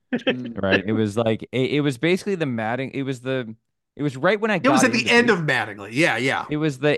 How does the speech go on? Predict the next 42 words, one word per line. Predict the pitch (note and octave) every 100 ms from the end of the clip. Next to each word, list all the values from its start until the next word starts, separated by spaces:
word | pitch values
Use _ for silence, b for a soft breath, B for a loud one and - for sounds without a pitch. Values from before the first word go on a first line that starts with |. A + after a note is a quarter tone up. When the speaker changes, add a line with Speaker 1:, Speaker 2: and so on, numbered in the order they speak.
| D3
Speaker 2:
eighty, | D#3+ E3+ F3
it | - D#3
was | D#3+ D3
the | D3+ -
eighty-four | D3 E3+ F3+ F3+ E3 _ _ _ - C#3 C3+ C#3 C3+ B2+
to | - A2+
ninety-four | G#2 G2+ G#2+ G#2+ G2+ G2 F#2 - G2+ F#2 F2
Yankees. | E2+ E2+ F2+ F2+ C#2 B1+ F2+
It |
was, | E2 D#2+
like, | F2
the | E2+ F#2+
only | F#2 F2+
time | G2+ F2
that | E2 D2+
I | F2
didn't | E2+ D#2
have | D#2+ D2+ -
to | E2
worry | D2+ D2+ D2
about | C2+ B1+ B1
them. | A1+ B1+ D2
And |
then | D2+ D2 C#2+ D2+ _ _ -
as | G2
soon | - A#2
as, | G#2+ F2 F#2
uh, | F2 D#2 D2 C#2
as | F2
soon | - A2+
as | D#2+
Jeter | E2 D#2+ D2+
showed | - C#2+
up, | C2 B1 - -
it's | C2+ -
been | F2 C#2 C#2 -
a, | D#2
a |
nightmare | C#2 C#2+ D#2 D2+ C#2+ C#2
ever | C2+ C2
since. | - - A#2 -
Speaker 3:
<laughs> | -